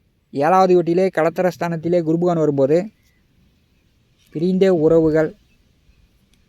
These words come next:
நண்பர்கள், கூட்டாளிகள்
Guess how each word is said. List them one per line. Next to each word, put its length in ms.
நண்பர்கள், 540
கூட்டாளிகள் 600